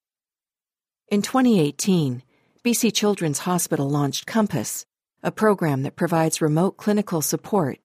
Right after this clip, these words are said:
to pediatricians, mental health care providers,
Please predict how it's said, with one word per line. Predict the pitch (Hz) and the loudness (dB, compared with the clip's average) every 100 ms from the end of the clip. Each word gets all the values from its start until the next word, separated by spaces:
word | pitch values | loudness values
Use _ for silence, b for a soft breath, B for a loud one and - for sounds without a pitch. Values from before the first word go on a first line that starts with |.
| - | -12
to | 151 | -6
pediatricians, | - 202 185 - 208 - 127 120 - _ - | 0 2 2 0 -2 -2 -4 -4 -6 _ -2
mental | 185 180 185 | 0 2 0
health | 214 214 | 0 -2
care | - 156 | -2 -6
providers, | 131 139 135 131 123 127 | -4 -4 -2 -4 -6 -10